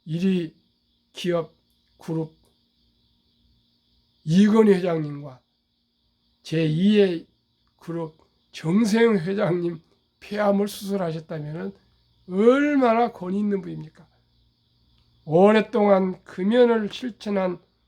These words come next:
고 정명회 회장이 폐암으로 사망한 데 대해 흡연으로 손상된 디엔에이는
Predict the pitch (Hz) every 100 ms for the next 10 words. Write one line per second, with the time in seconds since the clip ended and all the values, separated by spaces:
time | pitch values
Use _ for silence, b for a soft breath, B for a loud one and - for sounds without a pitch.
0 | _ - 196 202 160 - _ _ _ _
1 | _ _ _ - 180 240 247 240 - _
2 | _ _ _ 156 165 196 196 160 180 185
3 | 180 170 170 160 - - 240 254 240 220
4 | 220 220 _ _ _ _ _ - 185 202
5 | 170 175 175 170 180 185 143 147 147 131
6 | - _ _ _ _ _ _ - 262 269
7 | 262 240 233 220 202 226 233 214 202 196
8 | 196 208 220 - _ _ _ _ _ _
9 | _ _ 190 208 254 262 240 208 202 214
10 | 240 254